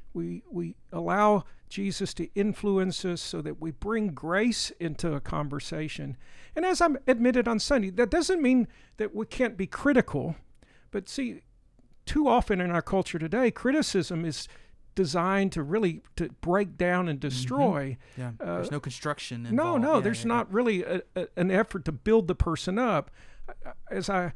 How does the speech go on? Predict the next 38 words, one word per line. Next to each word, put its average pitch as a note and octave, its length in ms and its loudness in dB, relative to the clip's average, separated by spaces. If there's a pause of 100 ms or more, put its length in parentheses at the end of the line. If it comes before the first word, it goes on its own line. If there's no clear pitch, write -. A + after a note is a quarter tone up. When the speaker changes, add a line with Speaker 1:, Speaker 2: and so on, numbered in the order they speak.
(140)
Speaker 1:
stressed - 520 2
on E3 140 -4
Sunday, F#3+ 420 -2
if - 220 -6
we D#4+ 140 6
would A#3 340 6 (200)
saturate A#3+ 680 0
the G3 80 -4
people F#3+ 440 -2
around E3+ 420 -2
us D3+ 160 -6
with D#3 160 -2
love E3+ 380 0
so - 120 -6
that E3+ 200 -10
they F3 100 -2
know G#3+ 260 4
we're F#3+ 180 0
for G3+ 340 0
them, D#3 160 -2 (240)
because G3 280 2
overwhelmingly A3+ 720 4
what E3 200 2
they E3 100 0
hear B3 340 2
from E3 240 0
us - 160 -2
are - 60 -2
words F3+ 360 -2
that - 180 -6
build E3 240 0
them D#3 160 0
up. B3 300 0 (440)
When G3+ 180 2
I G#3 260 2
need B3 300 2
to D4 120 4
address F#3+ 440 2